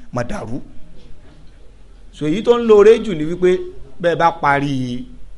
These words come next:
gbogbo àwọn ètò tinú ilé ìjọsìn, inshallah,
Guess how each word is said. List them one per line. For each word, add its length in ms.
gbogbo 220
àwọn 240
ètò 200
tinú 340
ilé 160
ìjọsìn, 440
inshallah, 480